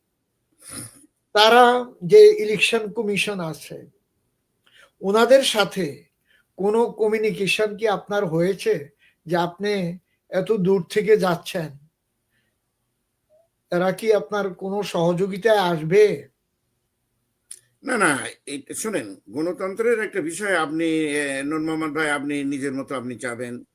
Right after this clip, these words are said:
Speaker 2: এলাকায় দেখবেন কি সুবিধা
Speaker 1: আমি,
Speaker 2: অসুবিধা।
Speaker 1: আমি
Speaker 2: আমি তিন মাস
Speaker 1: just
Speaker 2: আগে,
Speaker 1: এটা,
Speaker 2: আমি তিন মাস
Speaker 1: এটা
Speaker 2: আগে যখন গিয়েছি, আমি আমার এলাকাটা ঘুরেছি, দেখেছি, সব জায়গায় গিয়েছি।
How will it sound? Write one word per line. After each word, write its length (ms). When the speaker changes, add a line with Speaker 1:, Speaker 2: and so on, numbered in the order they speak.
Speaker 2:
এলাকায় 380
দেখবেন 560
কি 200
সুবিধা 400
Speaker 1:
আমি, 140
Speaker 2:
অসুবিধা। 300
Speaker 1:
আমি 160
Speaker 2:
আমি 160
তিন 200
মাস 240
Speaker 1:
just 20
Speaker 2:
আগে, 280
Speaker 1:
এটা, 40
Speaker 2:
আমি 180
তিন 220
মাস 180
Speaker 1:
এটা 120
Speaker 2:
আগে 120
যখন 320
গিয়েছি, 580
আমি 220
আমার 240
এলাকাটা 540
ঘুরেছি, 520
দেখেছি, 400
সব 220
জায়গায় 240
গিয়েছি। 480